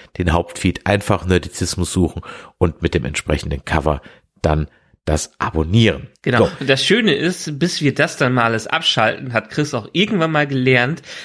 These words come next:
Speaker 2: dass diese Weiterleitung so funktionieren we-, wird, dass ihr einfach in den Hauptfeed umgeleitet werdet.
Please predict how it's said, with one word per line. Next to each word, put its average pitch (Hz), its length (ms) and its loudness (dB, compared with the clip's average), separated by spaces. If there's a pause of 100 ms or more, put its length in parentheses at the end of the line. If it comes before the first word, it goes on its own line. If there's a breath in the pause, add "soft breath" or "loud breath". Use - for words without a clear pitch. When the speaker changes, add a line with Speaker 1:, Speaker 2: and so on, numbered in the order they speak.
(100)
Speaker 2:
dass 120 160 -4
diese 123 260 0
Weiterleitung 127 640 2
so 165 140 2
funktionieren 113 720 0
we-, 117 520 0
wird, 117 280 0 (280 loud breath)
dass 123 260 -2
ihr 135 200 2
einfach 147 400 -2
in - 140 -4
den 123 200 0
Hauptfeed 165 560 0
umgeleitet 120 720 0
werdet. 113 300 -4